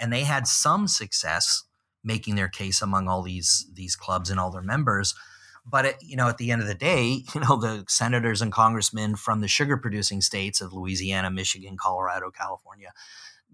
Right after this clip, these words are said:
kind of had more influence on the ultimate, you know, tariff policies of the U S during that period, and at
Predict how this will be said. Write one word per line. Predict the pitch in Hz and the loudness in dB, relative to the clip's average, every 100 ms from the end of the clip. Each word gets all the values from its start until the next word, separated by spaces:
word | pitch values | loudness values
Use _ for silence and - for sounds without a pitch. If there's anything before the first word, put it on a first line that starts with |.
| 165 | -10
kind | - 143 135 | 0 2 2
of | 120 | 2
had | 123 113 113 | 2 2 0
more | 113 113 | 2 4
influence | 120 123 - 110 101 110 | 4 -2 -2 -2 0 0
on | |
the | 101 98 | -2 -4
ultimate, | 101 101 101 98 95 | -8 -6 -2 -2 -4
you | 107 101 | -6 -2
know, | 92 92 _ _ - | -2 -4 _ _ -16
tariff | - 127 113 95 - - _ 92 | -4 0 0 0 -10 -20 _ -14
policies | - 101 98 - 98 | -4 -2 0 -2 -4
of | 101 | -4
the | 98 | -4
U | 104 | 0
S | 131 135 | 2 2
during | - 101 98 | 0 -4 -6
that | 87 | -8
period, | - 95 98 | -10 -10 -6
and | 98 117 117 | -2 -2 0
at | 110 | -4